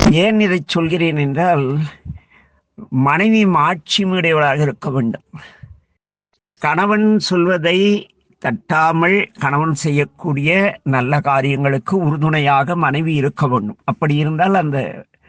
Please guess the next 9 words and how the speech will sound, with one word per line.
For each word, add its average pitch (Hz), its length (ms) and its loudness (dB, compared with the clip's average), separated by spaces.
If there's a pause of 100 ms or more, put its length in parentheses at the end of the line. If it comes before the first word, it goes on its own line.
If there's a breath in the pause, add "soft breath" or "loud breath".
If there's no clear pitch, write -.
(500 soft breath)
இல்லறத்திற்கு 165 840 0 (180)
இல்லறம்னு 147 720 0
ஒரு 135 120 0
அறம் 151 400 -2
செய்த 139 320 -2
இல்லம். 120 680 -2 (340 loud breath)
இல் 170 340 2
கூட்டல் 160 320 -2
அறம், 127 260 0